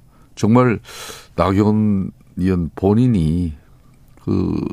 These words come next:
엄마로서의 그 고통,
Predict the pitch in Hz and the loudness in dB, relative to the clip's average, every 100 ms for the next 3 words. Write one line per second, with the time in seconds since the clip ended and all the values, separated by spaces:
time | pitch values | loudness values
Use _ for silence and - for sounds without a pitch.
0 | - - - 87 87 90 90 85 85 82 | -12 -20 -10 -4 0 2 2 2 0 0
1 | 78 - - 78 71 80 85 82 78 - | -2 -2 -2 0 0 0 0 -2 -6 -18
2 | - - - - - - - - - 80 | -20 -20 -20 -20 -20 -20 -20 -6 -6 -2
3 | 80 - - 64 | -2 -2 -4 -4